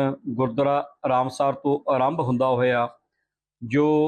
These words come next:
ਸ਼ਹਿਰ ਦੇ, ਅਹ, ਵਿੱਚ ਦੀ ਵੱਖ-ਵੱਖ ਜਗ੍ਹਾ ਤੋਂ ਹੁੰਦਾ ਹੈ, ਇਹ ਨਗਰ ਕੀਰਤਨ ਸ੍ਰੀ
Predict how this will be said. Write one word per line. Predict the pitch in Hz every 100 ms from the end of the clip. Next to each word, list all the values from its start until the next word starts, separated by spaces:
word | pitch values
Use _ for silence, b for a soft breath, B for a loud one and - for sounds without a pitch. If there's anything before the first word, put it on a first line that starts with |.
| 151 - -
ਸ਼ਹਿਰ | - 143 143 147
ਦੇ, | 139 147 147 -
ਅਹ, | 139 135 131 131 123
ਵਿੱਚ | 127 131
ਦੀ | 127 135
ਵੱਖ-ਵੱਖ | 131 131 147 151 156
ਜਗ੍ਹਾ | 131 127 131
ਤੋਂ | 135
ਹੁੰਦਾ | 120 123 127 131
ਹੈ, | 131 147
ਇਹ | 165
ਨਗਰ | 151 127 135
ਕੀਰਤਨ | - 127 - - 127 123 120 120 _ _ b b b
ਸ੍ਰੀ | - - 160